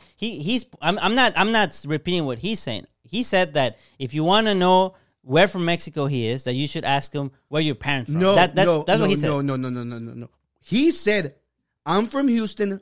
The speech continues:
Speaker 2: but my parents are from blah, blah."
Speaker 1: Right.
Speaker 2: All right. That, that, that answers
Speaker 1: Right.
Speaker 2: my question, right?
Speaker 1: Yeah, that's your question.
Speaker 2: So if he, a-, if the guy asked you, "Where are you from?" and you know to say,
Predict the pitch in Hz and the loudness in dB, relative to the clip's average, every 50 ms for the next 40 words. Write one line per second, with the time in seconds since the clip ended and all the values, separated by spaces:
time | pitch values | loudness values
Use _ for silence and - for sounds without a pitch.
0 | _ - 151 185 185 190 185 180 170 175 - 202 185 190 196 190 180 - - 165 | _ -6 -2 0 0 2 2 0 0 0 0 0 0 0 0 -2 -4 -2 0 0
1 | 175 165 - 175 165 160 143 139 147 160 180 170 151 147 135 120 110 - 139 151 | 0 0 -2 -2 -2 -2 -4 -4 -2 -2 0 -2 -2 -4 -6 -6 -6 -4 -2 -2
2 | 127 - - _ - 151 208 226 214 - _ _ _ _ _ _ _ _ 139 156 | -2 -2 -6 _ -2 0 0 0 0 -2 _ _ _ _ _ _ _ _ -4 -2
3 | 180 233 254 233 226 220 - - 170 190 220 285 339 311 - _ _ _ _ _ | -2 0 0 0 0 -2 -4 -2 2 4 4 4 2 0 -4 _ _ _ _ _
4 | _ 165 151 180 208 247 262 - - 190 226 - - 214 185 165 190 220 214 - | _ -8 -2 0 2 2 0 0 0 0 2 2 2 0 0 0 0 0 0 0
5 | - 226 247 - - - 156 127 127 - - 160 175 160 120 123 147 151 - 180 | 0 0 0 0 0 -4 -6 -8 -8 -6 0 2 2 2 4 2 0 -2 0 -2
6 | 190 - 165 139 - - - 277 285 269 - 269 262 - - 214 180 254 359 392 | -2 0 -2 -4 -2 0 2 4 4 4 4 2 -2 -2 0 0 2 4 4 2
7 | - - - 269 302 262 240 202 240 226 180 202 175 208 262 302 285 - - 247 | 0 -2 0 0 0 0 0 0 0 2 2 2 2 4 2 0 0 -2 -2 -2
8 | 277 277 - - - 214 185 151 139 156 190 240 269 254 240 254 - - 247 269 | -2 -2 -2 -6 -4 -4 -4 -2 0 2 4 4 4 4 2 -4 -2 2 2 4
9 | 277 247 190 - _ _ _ _ _ _ - 180 214 208 190 220 214 208 208 208 | 4 2 0 -2 _ _ _ _ _ _ -2 0 2 2 4 2 4 4 4 4
10 | 226 247 285 302 285 285 277 254 - - - 247 254 254 233 226 175 | 6 6 6 4 2 -2 -4 -4 -4 0 2 4 4 4 4 0 -4